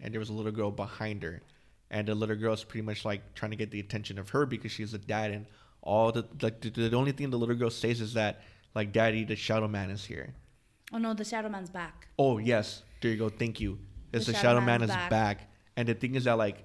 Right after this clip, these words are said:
Speaker 1: I don't know if you woke up or you were still dreaming, but
Speaker 2: No,
Speaker 1: you
Speaker 2: I had woken up
Speaker 1: There you go.
Speaker 2: after that. Like, I just woke up and I was like, "Whoa, what the heck?"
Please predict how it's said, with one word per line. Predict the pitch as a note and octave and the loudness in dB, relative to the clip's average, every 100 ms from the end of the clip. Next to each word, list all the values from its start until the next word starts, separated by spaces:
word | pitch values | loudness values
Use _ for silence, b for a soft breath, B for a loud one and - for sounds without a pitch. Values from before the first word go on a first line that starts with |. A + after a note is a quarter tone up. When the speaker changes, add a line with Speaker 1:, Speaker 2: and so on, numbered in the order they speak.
| - | 2
Speaker 1:
I | B2 | 2
don't | F3 | 4
know | F#3 | 2
if | F#3 | 2
you | D3 | 2
woke | C3 C3 D3 | 4 4 4
up | C#3+ | 4
or | |
you | B2+ | 4
were | A#2+ | 4
still | - A2 | 2 0
dreaming, | - A#2+ A2+ | 2 2 4
but | A#3 | 4
Speaker 2:
No, | A#3 | 4
Speaker 1:
you | |
Speaker 2:
I | A3+ A#3 | 4 2
had | A#3+ G3+ F#3+ | -2 -4 -4
woken | G3+ A3 G3+ | -4 -2 -4
up | G3+ - | -4 2
Speaker 1:
There | G#3+ | 2
you | F3 | 2
go. | |
Speaker 2:
after | - A#3 | -2 -2
that. | B3+ C#4 - | -2 -6 -6
Like, | F#3+ F#3 | -6 -4
I | F3+ | -6
just | F#3+ F#3 | -8 -8
woke | F#3+ G3 G3 | -4 -4 -4
up | G#3 G#3 | -6 -6
and | F#3 | -8
I | |
was | F#3 | -8
like, | F3+ E3+ | -10 -8
"Whoa, | G3+ G3+ | -8 -6
what | G3 G3+ | -8 -8
the | F3 | -10
heck?" | E3+ G3+ G#3+ | -8 -8 -10